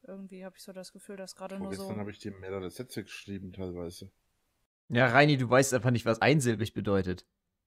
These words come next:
Speaker 3: Das heißt, du, du hast halt immer nur sehr kurz geantwortet, sehr kurz und knapp, du wirktest angefressen et cetera pp. Von allem, ja, von allem nur erdenklich Möglichem. Und nicht, dass du nur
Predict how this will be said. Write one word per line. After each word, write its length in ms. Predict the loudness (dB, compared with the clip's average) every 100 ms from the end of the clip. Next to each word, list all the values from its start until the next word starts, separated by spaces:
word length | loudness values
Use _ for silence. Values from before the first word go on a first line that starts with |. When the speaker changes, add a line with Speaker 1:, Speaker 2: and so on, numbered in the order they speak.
| _ _ _ _ _ _ _ -2
Speaker 3:
Das 160 | 0
heißt, 320 | 4 4 2 0
du, 260 | -2 -4 _ _ _ _ _ _ _ _ _ _ _
du 120 | 2
hast 200 | 6 6
halt 160 | 6 4
immer 180 | 4 6
nur 140 | 6
sehr 240 | 6 4 4
kurz 360 | 2 2 2
geantwortet, 680 | 0 2 2 4 2 2 -2
sehr 160 | -2 0
kurz 320 | 2 2 0
und 100 | -8
knapp, 340 | 0 0 0
du 180 | -6 0
wirktest 440 | 2 2 -2 -2
angefressen 720 | 2 2 0 -2 -2 -2 0
et 160 | -2 0
cetera 320 | -2 0 0
pp. 340 | 0 -2 -4 -4
Von 220 | -4 -2
allem, 420 | 4 4 4 0 -4 _ _ _ -20 _ _ _ _
ja, 120 | 0 2
von 180 | 4
allem 220 | 4 6 6
nur 140 | 6
erdenklich 480 | 6 4 4 0 0
Möglichem. 500 | 2 0 -4 -6 -10 _ _ _ _ _ _ _ _ _ _ _ _ _
Und 220 | 4 6
nicht, 420 | 8 8 6 2 6
dass 240 | 6 6
du 380 | 4 6 6 4
nur 680 | 4 6 8 8 6 0